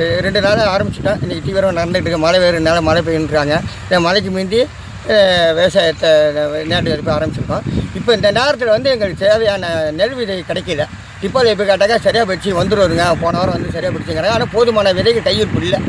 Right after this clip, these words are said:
நாங்க சம்பாவுக்கு வந்து ஏ டி டி முப்பத்தொன்னு வ-, வ-, வயசு அதிகமாக தான் நாங்க விதை ஆரம்பிச்சிட்ருக்கோம்.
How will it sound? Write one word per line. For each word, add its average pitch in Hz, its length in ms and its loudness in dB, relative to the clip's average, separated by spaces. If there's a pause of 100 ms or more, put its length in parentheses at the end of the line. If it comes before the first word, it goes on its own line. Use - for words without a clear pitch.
(380)
நாங்க 208 380 0
சம்பாவுக்கு 208 360 0
வந்து 208 400 0
ஏ 220 60 -2
டி 214 100 -4
டி 196 100 -2
முப்பத்தொன்னு 208 540 0
வ-, 196 180 0 (200)
வ-, 170 300 2 (340)
வயசு 233 280 2
அதிகமாக 214 340 2
தான் 214 180 2
நாங்க 170 340 0
விதை 170 260 -2 (160)
ஆரம்பிச்சிட்ருக்கோம். 156 680 -2